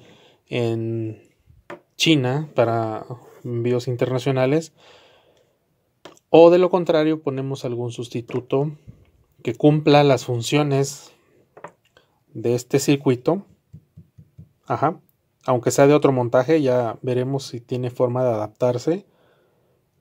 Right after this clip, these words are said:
De lo contrario, tendremos que buscar este circuito de este tipo.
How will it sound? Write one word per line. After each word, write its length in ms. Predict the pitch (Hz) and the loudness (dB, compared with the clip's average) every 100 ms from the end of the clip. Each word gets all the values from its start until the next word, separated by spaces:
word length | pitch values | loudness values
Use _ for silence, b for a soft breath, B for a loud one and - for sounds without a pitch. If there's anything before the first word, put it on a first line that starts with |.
| _ | _
De 180 | 131 123 | -2 0
lo 120 | 120 | 2
contrario, 360 | 117 117 123 131 | 0 2 4 6
tendremos 460 | 135 120 120 120 - | 4 -2 -2 -4 -6
que 60 | |
buscar 360 | 107 101 123 117 | -8 -8 -4 -4
este 720 | 117 117 - 120 120 120 - | -4 -6 -8 -6 -4 -6 -12
circuito 560 | - 117 123 113 120 107 | -10 -8 -6 -6 -6 -8
de 80 | |
este 180 | 104 - | -12 -14
tipo. 380 | - 113 - | -14 -14 -14